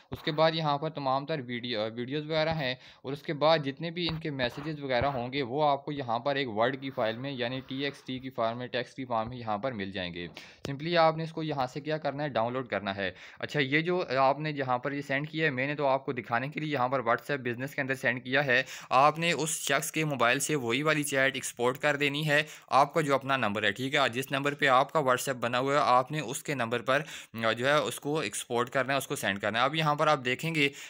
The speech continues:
मैं इसको ओपन करता हूँ just once Google Chrome के अंदर या जिसके अंदर वर्ड की फ़ाइल के अंदर भी आप इसको ओपन कर सकते हैं। तो यहाँ पर ये आप देख सकते हैं, ये तमाम तर जो उस बंदे का नाम बता रहा है। अब ये मेरी तरफ से जो,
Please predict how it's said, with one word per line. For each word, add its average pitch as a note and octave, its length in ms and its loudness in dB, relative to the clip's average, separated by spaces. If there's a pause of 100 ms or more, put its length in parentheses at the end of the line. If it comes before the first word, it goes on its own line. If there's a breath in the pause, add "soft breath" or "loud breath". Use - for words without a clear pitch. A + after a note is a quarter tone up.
(120 loud breath)
मैं B2+ 100 0
इसको D3 200 -2
ओपन D3+ 220 -2
करता D3+ 260 -2
हूँ D3+ 140 -2
just B2 280 -2
once C3+ 220 -4
Google B2 300 -6
Chrome C3+ 300 -4
के D3 60 -4
अंदर C3+ 200 -4
या C3 120 -2
जिसके A#2+ 340 -8
अंदर C3 220 -2
वर्ड A#2 280 0
की C#3+ 60 -12
फ़ाइल C3 220 0
के C3+ 80 -8
अंदर C3 160 -6
भी B2+ 80 -6
आप A#2+ 220 2
इसको - 180 -6
ओपन A#2 200 -6
कर B2+ 140 -2
सकते C3+ 300 -10
हैं। A2 280 0 (280 loud breath)
तो C3+ 60 -6
यहाँ B2+ 320 0
पर D#3+ 160 -2
ये D#3+ 120 0
आप D#3 100 2
देख C3 220 -2
सकते D3+ 260 -8
हैं, D#3 80 -4
ये C#3+ 300 -2 (100)
तमाम B2+ 340 0
तर D3 140 0
जो B2 120 -6
उस A#2+ 140 -12
बंदे B2 240 -4
का C#3 100 -4
नाम B2 260 0
बता C#3 280 0
रहा C#3+ 100 2
है। C3+ 60 2
अब B2 140 0
ये B2+ 100 -6
मेरी A#2+ 240 -4
तरफ C3+ 260 -6
से C#3+ 100 -8
जो, B2+ 240 -4